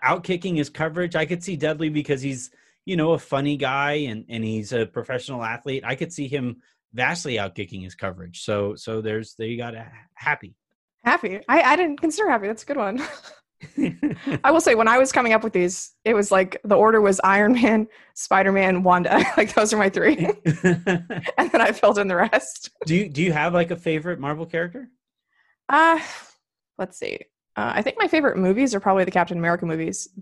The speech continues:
Speaker 2: but,
Speaker 1: Mm.
Speaker 2: uh, character-wise, I don't know.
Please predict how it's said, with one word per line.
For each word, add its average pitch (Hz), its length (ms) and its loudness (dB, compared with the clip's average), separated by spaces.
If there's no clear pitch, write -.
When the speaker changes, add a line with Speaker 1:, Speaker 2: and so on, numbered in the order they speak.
Speaker 2:
but, 156 280 4
Speaker 1:
Mm. - 420 -10
Speaker 2:
uh, 165 300 4
character-wise, 254 1120 0
I 202 80 4
don't 208 80 2
know. 190 300 -2